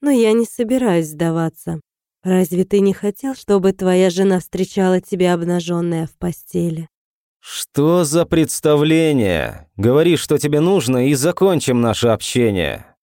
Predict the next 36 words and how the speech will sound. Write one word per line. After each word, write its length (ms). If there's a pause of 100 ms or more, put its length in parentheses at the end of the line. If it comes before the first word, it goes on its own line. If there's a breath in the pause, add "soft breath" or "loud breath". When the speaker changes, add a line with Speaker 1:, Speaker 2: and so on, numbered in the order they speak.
(340)
Speaker 1:
Меня 280
очень 300
задевает 680
и 60
ранит 420
то, 120
что 200
мой 200
мужчина 500
практически 720
прямо 480
отвергает 720
меня. 340 (520)
Внутри 380
бурлит 400
обида, 340
которая 380
нашёптывает 760
на 240
ухо 180
вскочить 540
и 60
расцарапать 760
этой 200
сволочи 640
морду. 560 (500)
Гордость 640
стучит 380
в 20
висках 460
и 60
требует 500
немедленно 580
прекратить 640
это 160
унижение, 720